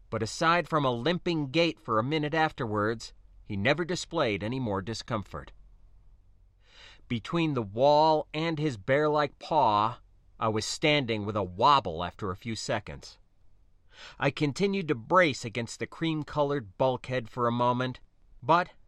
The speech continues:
as the man continued to grasp my hand,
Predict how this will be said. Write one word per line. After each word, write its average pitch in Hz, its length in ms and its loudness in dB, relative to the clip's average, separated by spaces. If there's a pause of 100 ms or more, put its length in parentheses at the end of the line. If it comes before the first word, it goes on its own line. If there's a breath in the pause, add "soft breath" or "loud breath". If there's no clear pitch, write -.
(140)
as 113 160 -4
the 123 100 -4
man 143 280 0
continued 160 600 -4
to 147 60 -2
grasp 156 380 -2
my 151 180 2
hand, 147 580 -2